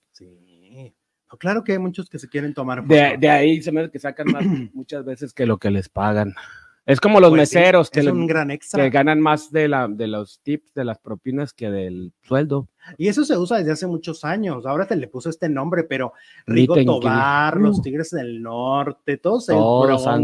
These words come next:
Speaker 1: Bronco.
Speaker 2: cobrado.
Speaker 1: Ujú. Toda la vida se han tomado fotos y han cobrado en
Speaker 2: Ajá.
Speaker 1: sus bailes.
Speaker 2: Juan Gabriel cobraría.
Speaker 1: Sí, también, en su-,
Speaker 2: También.
Speaker 1: en sus primeros
Speaker 2: Ya después ya no, ¿no?
Speaker 1: No, ya después no, pero en sus primeros años sí. En sus primeros años sí.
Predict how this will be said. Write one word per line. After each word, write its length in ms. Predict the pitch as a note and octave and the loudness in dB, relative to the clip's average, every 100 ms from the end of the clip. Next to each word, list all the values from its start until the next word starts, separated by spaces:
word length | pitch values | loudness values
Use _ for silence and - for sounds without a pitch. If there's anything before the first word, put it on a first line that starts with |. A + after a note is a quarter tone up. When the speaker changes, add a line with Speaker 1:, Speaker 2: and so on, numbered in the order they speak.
| - | 2
Speaker 1:
Bronco. 120 | A#2+ | 2
Speaker 2:
cobrado. 460 | - G#2+ G#2 G2+ _ _ - | 2 0 -2 -6 _ _ -20
Speaker 1:
Ujú. 380 | A#2+ A#2+ A2+ G#2 _ _ _ _ | -20 -20 -20 _ _ _ _ _
Toda 260 | A2+ D#3 F3 | -2 2 4
la 140 | F#3 | 4
vida 240 | C3+ C3+ E3 | 2 0 -2
se 80 | D3 | -2
han 80 | |
tomado 320 | C3 C3+ B2 C3 | -6 -4 -4 -6
fotos 460 | - B2 E3 F3 _ _ | -8 -4 -4 -4 _ _
y 80 | B2+ | -8
han 200 | B2 C3+ | -6 -4
cobrado 680 | D3+ A#2+ G#2+ C#3 G#3+ D3+ _ _ _ - | -4 -4 -2 0 0 -2 _ _ _ -10
en 80 | C3 | -10
Speaker 2:
Ajá. 40 | |
Speaker 1:
sus 240 | A2 A#2 G2 | -8 -10 -8
bailes. 460 | A#2 F#3 F3+ A#2 | -2 -2 -2 0
Speaker 2:
Juan 160 | D3+ C#3 | 4 4
Gabriel 320 | C3 A#2+ B2+ | 4 2 0
cobraría. 640 | B2 D#3+ C#3 A#2+ E3+ C3 G#2 _ _ _ | -2 -2 0 -2 -4 -8 -12 _ _ _
Speaker 1:
Sí, 340 | - C#3 B2+ | -4 -2 -2
también, 480 | B2+ D3+ A#2 A2+ C3+ | -2 -4 -4 -4 -2
en 100 | E3 | -2
su-, 100 | D#3 | -2
Speaker 2:
También. 320 | D3 G#2 A2 D#3 | -4 -4 -4 -6
Speaker 1:
en 80 | |
sus 240 | B2+ C3+ - | -6 -10 -10
primeros 640 | B2 B2+ C#3+ E3+ - - _ | -8 -4 -4 -4 -8 -20 _
Speaker 2:
Ya 120 | - E3+ | 0 0
después 260 | G3+ A#3+ | 2 2
ya 140 | D#3 F#2+ | 2 0
no, 180 | E2 | -4
¿no? 140 | F2 C3+ | -6 -2
Speaker 1:
No, 140 | D#4 B3 | 2 2
ya 160 | F3 | 2
después 300 | F#3 F3+ F3+ | 0 0 -2
no, 160 | D#3 C#3+ | 0 -2
pero 160 | C3+ C3+ | -4 -6
en 60 | |
sus 160 | D3 C#3 | -8 -8
primeros 420 | D#3 E3+ B3+ A#3+ | -2 0 0 0
años 380 | F3+ F#3+ G#3 - | -2 -2 -4 -8
sí. 180 | A#2+ - _ _ _ _ _ _ _ _ _ | -12 -14 _ _ _ _ _ _ _ _ _
En 120 | G#2 | -20
sus 180 | A2 A#2 | -16 -14
primeros 440 | - B2+ D#3 F#3 E3+ | -8 -2 -2 -2 -4
años 300 | A#2+ A2+ - | -6 -8 -12
sí. 140 | - | -20